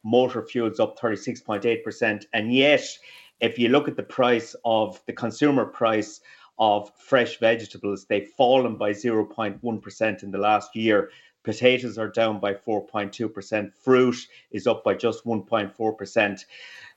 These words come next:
Um, and indeed, in the last ten years, the average price of food at the retail level has fallen by eight and a half percent. So if you're in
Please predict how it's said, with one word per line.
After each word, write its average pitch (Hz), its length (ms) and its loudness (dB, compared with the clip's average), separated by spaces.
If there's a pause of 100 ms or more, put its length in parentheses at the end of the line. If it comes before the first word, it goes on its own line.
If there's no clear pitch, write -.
Um, 113 320 6
and 117 100 0
indeed, 135 400 2
in 123 200 -4
the 120 60 2
last 143 380 4
ten 135 400 0
years, 123 600 2 (200)
the 107 220 -2
average 131 420 2
price 113 320 0
of - 140 -20
food 120 280 0
at 104 140 -2
the 110 80 -8
retail 113 420 0
level 110 300 0
has 107 220 -16
fallen 117 380 2
by 104 220 -2
eight 104 240 0
and 107 80 -8
a 98 40 -8
half 107 280 -2
percent. 101 560 -4 (340)
So 123 240 4
if 117 180 0
you're 185 340 6
in 147 380 2